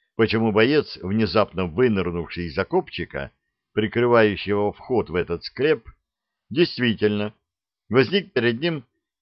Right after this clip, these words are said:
так, будто выполз из-под могильной плиты. «К нам, товарищ лейтенант». «Не к нам, а стой, кто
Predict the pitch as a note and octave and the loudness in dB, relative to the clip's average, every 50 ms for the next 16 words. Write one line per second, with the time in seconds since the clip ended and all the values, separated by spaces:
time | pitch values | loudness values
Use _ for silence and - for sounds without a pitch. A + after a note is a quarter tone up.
0 | _ _ - E3+ F#3 F3+ - - B2+ B2+ A#2 C3 C#3+ - - - A2+ A2 G#2+ D#3+ | _ _ 6 6 6 6 4 -2 -6 -4 -2 -4 -4 -4 0 2 2 2 4 2
1 | F#3 F3 - D#3+ D#3+ D3 - - - - _ C#3 A#2 - - C3 C3 A#2+ C3 C#3+ | 0 2 2 2 2 2 0 -8 -16 -16 _ -12 -12 -4 0 0 0 0 0 -2
2 | C#3 A#2 A2 F#2 F2+ F#2 G2+ - - C#3 C#3+ - D#2+ A#1 - - - _ _ _ | 0 0 0 0 0 -2 -2 -2 -2 -4 -4 -4 -6 -8 -8 -12 -20 _ _ _
3 | _ _ _ _ _ _ _ _ _ _ _ _ _ _ _ _ _ _ - F#2 | _ _ _ _ _ _ _ _ _ _ _ _ _ _ _ _ _ _ -10 -4
4 | G2 G2 F#2+ G#2 B2 C3+ B2 - _ _ _ D3 D#3 D3+ C3+ A#2 - - G2+ G2+ | -2 0 2 2 0 -2 -6 -12 _ _ _ 4 6 6 6 4 2 -2 -6 -6
5 | - G2 E2+ D#2+ C#2 B1 - - _ _ _ _ _ _ _ _ _ _ _ _ | -4 -4 -4 -4 -6 -8 -12 -18 _ _ _ _ _ _ _ _ _ _ _ _
6 | _ _ _ _ _ _ _ _ _ _ _ _ _ - F#2+ A2 A#2 - - A2+ | _ _ _ _ _ _ _ _ _ _ _ _ _ -2 2 2 2 2 2 -2
7 | B2+ C#3 D3 D3 C#3 B2 G#2 E2 C2 A1+ - _ _ _ _ _ E2+ F#2+ G#2+ A2 | 0 2 2 4 4 2 2 0 -4 -10 -14 _ _ _ _ _ 4 6 8 8
8 | A2+ A2+ G#2+ - - D#3+ E3 E3 D#3 A#2 - - D3 | 8 6 4 0 0 2 4 4 4 2 -2 -2 0